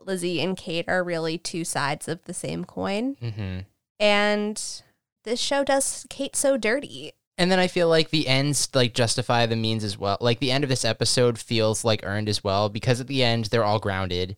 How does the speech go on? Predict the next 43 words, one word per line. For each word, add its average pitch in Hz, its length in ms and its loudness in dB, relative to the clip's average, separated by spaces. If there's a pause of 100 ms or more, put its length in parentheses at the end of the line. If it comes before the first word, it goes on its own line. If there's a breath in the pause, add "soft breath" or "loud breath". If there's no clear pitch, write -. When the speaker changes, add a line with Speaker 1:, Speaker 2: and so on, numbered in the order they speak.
(560)
Speaker 2:
And 139 160 4
I 147 80 4
feel 170 180 4
like 165 220 4
that's, 156 300 2
like, 165 160 6
Speaker 1:
There's 254 180 4
actually 208 480 2
Speaker 2:
that's 180 280 6
correct. 208 420 6
Speaker 1:
consequences. 254 440 2 (120)
Yeah. 175 460 2 (180)
Speaker 2:
Like, 156 220 4
sometimes 175 560 4
there's 165 200 4
just, 151 220 2
like, 127 320 4 (220)
there's 135 180 4
something 143 340 2
that 135 120 4
happens, 135 640 2
and 131 220 2
then, 120 440 2 (240)
like, 117 380 0
the, 107 440 2 (240)
the 131 80 -8
punchline 127 500 2
is 95 100 0
not 107 160 2
the 107 60 0
right 107 140 0
word, 107 200 2
but, 123 160 0
like, 120 280 0
the 120 240 2
end 131 180 2
result 117 500 4
just, 120 180 2
like, 117 200 2
doesn't 117 360 4
match 101 480 0
the 117 100 -2
circumstance. 175 920 0